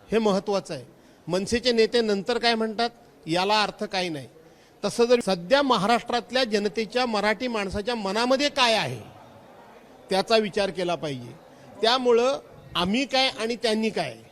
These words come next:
ह्या मधल्या लोकांनी वायपळ बडबड करण्यापेक्षा दोघांनी एकत्र आले तर निश्चितपणे महाराष्ट्राचा फायदा होईल. परंतु आता मात्र ही भूमिका आज मी स्पष्टपणे सांगतो की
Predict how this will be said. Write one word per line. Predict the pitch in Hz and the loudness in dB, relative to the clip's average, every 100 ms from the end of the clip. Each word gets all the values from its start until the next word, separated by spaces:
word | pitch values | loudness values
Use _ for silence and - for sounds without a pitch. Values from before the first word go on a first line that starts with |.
| - - _ | -20 -20 _
ह्या | 190 | -6
मधल्या | 202 185 170 220 | -2 -4 0 2
लोकांनी | 220 196 208 226 | 2 0 -2 0
वायपळ | 214 180 180 220 | 0 0 0 0
बडबड | 196 170 185 | 2 0 -2
करण्यापेक्षा | 202 190 175 185 185 170 - 202 - - - - - - - - - | -2 -4 -4 -4 -6 -10 -8 -8 -8 -12 -14 -14 -20 -20 -20 -20 -16
दोघांनी | 123 180 190 240 269 | 2 6 6 6 4
एकत्र | 277 202 190 208 208 185 - | 0 -2 -4 -4 -4 -4 -4
आले | 147 151 202 - - - - - | -4 -2 -4 -6 -16 -20 -20 -10
तर | 170 | -6
निश्चितपणे | 170 175 - 220 - 208 | -2 -2 -4 -6 -4 -4
महाराष्ट्राचा | 220 175 165 175 175 180 | -2 -4 -4 -6 -6 -6
फायदा | 175 - 151 170 | -6 -6 -4 -2
होईल. | 156 170 208 - - - - - - | -2 -2 -6 -12 -20 -20 -20 -6 2
परंतु | 233 262 247 226 139 - - - - - | 4 4 2 -2 -2 -8 -20 -20 -14 -4
आता | 180 - 254 | -2 0 0
मात्र | 240 196 214 208 | 2 -2 -2 -4
ही | 170 226 | -2 -2
भूमिका | 196 196 196 196 | -2 -4 -2 -4
आज | 185 | -4
मी | 190 | -8
स्पष्टपणे | 180 240 214 - 190 185 | -4 -2 -2 -4 -6 -6
सांगतो | 180 165 147 214 - - - - _ - _ - - | -6 -8 -2 -2 -2 -10 -20 -20 _ -20 _ -20 -2
की | 226 262 269 | 0 2 0